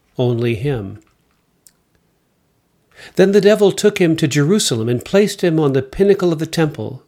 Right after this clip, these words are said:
saying to him, "If you are the Son of God, throw yourself down from here.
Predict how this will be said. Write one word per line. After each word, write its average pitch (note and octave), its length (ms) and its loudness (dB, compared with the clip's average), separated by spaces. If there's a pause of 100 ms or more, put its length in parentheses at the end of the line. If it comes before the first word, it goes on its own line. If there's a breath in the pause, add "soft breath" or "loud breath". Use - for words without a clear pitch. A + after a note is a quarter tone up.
saying C#3 440 0
to C3 120 -4
him, A#2 380 -4 (1120 loud breath)
"If D3+ 160 2
you G3+ 160 6
are F#3 80 4
the D#3+ 100 2
Son D#3 240 2
of C3 160 0
God, B2+ 540 -2 (500)
throw F3+ 320 2
yourself C#3+ 540 2
down D3+ 280 0
from A#2+ 200 -6
here. G2 380 -10